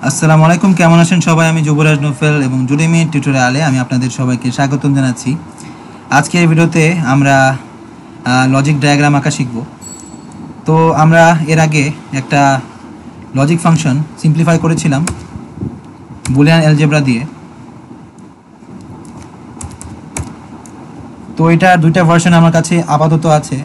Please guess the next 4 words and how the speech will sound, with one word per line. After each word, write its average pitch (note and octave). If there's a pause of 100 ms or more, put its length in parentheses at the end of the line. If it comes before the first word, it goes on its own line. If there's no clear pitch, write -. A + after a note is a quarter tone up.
একটা D3
হচ্ছে D3+ (680)
এটার C#3+ (2250)
আগেরটা D#3